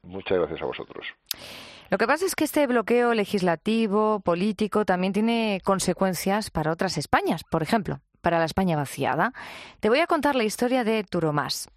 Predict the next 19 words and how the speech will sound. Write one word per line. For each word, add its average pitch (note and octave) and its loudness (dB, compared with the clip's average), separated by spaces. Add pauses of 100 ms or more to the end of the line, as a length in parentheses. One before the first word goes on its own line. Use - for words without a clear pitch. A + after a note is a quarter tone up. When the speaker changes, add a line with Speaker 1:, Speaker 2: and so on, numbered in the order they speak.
(120)
Speaker 2:
En F3+ 0
la A#3 4
década C#4 2
de G#3+ 0
los F#3+ -2
años F3+ 0
ochenta, F3 0 (420)
en D#3 0
una F3+ 4
localidad E3 2
de D#3+ 2
la D3 0
provincia D3+ -2
de C#3+ -2
Teruel E3 0 (100)
llamada D3+ 0
Rubielos D3+ -2
de C#3+ 0
Mora, D#3+ 2